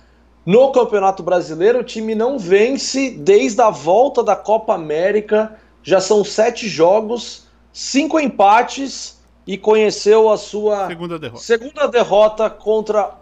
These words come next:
Speaker 1: o Flamengo, três a zero.
Speaker 2: E a segunda derrota no
Speaker 1: Empate.
Speaker 2: campeonato inteiro, hein? O Palmeiras tem menos derrotas que os times que estão na frente, porém, empatou meio mundo de jogo.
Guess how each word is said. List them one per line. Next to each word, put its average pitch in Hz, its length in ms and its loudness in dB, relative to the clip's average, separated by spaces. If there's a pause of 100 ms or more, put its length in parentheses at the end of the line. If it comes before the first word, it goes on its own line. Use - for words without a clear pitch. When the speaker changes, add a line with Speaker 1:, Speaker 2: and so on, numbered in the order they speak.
(120)
Speaker 1:
o 208 80 0
Flamengo, 185 580 -2
três 208 300 0
a 196 100 2
zero. 208 80 -6
Speaker 2:
E 226 120 0
a 226 40 0
segunda 220 220 -8
derrota 233 340 -8
no 302 120 -10
Speaker 1:
Empate. 359 120 -8
Speaker 2:
campeonato 359 400 -8
inteiro, 170 480 -10
hein? 175 80 -14 (420)
O - 40 -20
Palmeiras 175 340 -12
tem 277 180 -4
menos 262 360 -2
derrotas 226 540 -6 (100)
que 269 80 -14
os 269 120 -12
times 247 280 -10
que 247 100 -14
estão 226 220 -12
na 226 160 -8
frente, 202 380 -14
porém, 269 480 -8 (540)
empatou 196 720 -6
meio 208 280 -8
mundo 185 340 -8
de 175 100 -18
jogo. 131 220 -18